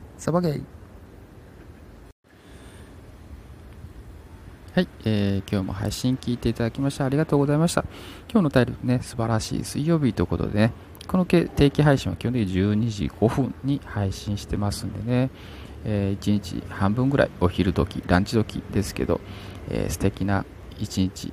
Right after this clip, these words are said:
午前中を過ごされましたでしょうか？はい。私の方はね、きっとね、素敵な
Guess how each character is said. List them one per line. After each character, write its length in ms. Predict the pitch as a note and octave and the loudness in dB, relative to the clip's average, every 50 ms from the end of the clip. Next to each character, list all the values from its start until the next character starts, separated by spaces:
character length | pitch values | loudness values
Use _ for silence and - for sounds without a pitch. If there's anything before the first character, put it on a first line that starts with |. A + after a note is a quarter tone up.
| - - | -10 -2
午 140 | - F2+ F2+ | 0 0 2
前 140 | G#2 A2+ A2+ | 2 0 -2
中 140 | - - G2 | 0 -2 -2
を 60 | F2+ | -2
過 160 | - - G#2+ | -2 -2 -2
ご 80 | A2+ A#2+ | -2 -2
さ 140 | - - C3+ | 0 2 2
れ 160 | C3+ B2+ - - | 2 0 0 -2
ま 100 | C3+ C3+ | -4 -4
し 100 | - - | 0 -2
た 80 | C#3+ | -2
で 60 | C#3 | 0
し 60 | - C3 | 0 -2
ょ 60 | B2+ | -2
う 40 | B2+ | 0
か？ 240 | - - - - - - - - - - - - - - | 0 0 0 0 -2 -8 -16 -16 -16 -16 -16 -18 -16 -2
は 180 | - D3 D#3 | 2 2 2
い。 80 | D#3 - - - - - - - | 2 2 -4 -12 -20 -20 -10 -8
私 280 | A#2 - B2+ A#2+ - | -6 -6 -4 -4 -2
の 80 | D#3+ D#3+ | 0 0
方 80 | E3 D#3+ | 2 2
は 100 | D3 C3+ | 2 2
ね、 160 | C3+ C3+ C3+ - | 2 2 0 -2
き 60 | - | -4
っ 20 | |
と 120 | - - B2+ | -2 0 2
ね、 140 | B2+ B2 | 2 2
素 100 | B2 - | 0 -2
敵 260 | - - - - - A2+ | -4 -4 -4 -2 -2 -2
な 140 | G#2+ G#2+ | -2 -2